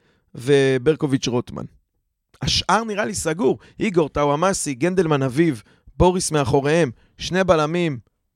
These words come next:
זה נעול. אתה יכול, אם אתה רוצה, ל-, להתווכח בין כרם לקונסטנטין, למרות שכרם, כמו שהוא יצא עם הרגל, נראה לי... ייתנו לו לנוח את המשחק הזה. גם אתה... יש פה גם משהו בלשמר את,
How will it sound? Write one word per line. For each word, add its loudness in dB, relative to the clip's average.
זה 0
נעול. 4
אתה 2
יכול, 4
אם 2
אתה 0
רוצה, 2
ל-, 2
להתווכח -2
בין 0
כרם 2
לקונסטנטין, 0
למרות 0
שכרם, 0
כמו -4
שהוא 2
יצא 0
עם 4
הרגל, 2
נראה 0
לי... 2
ייתנו 0
לו 6
לנוח -2
את -2
המשחק -4
הזה. -4
גם -4
אתה... -2
יש 0
פה 2
גם 2
משהו 4
בלשמר 0
את, -6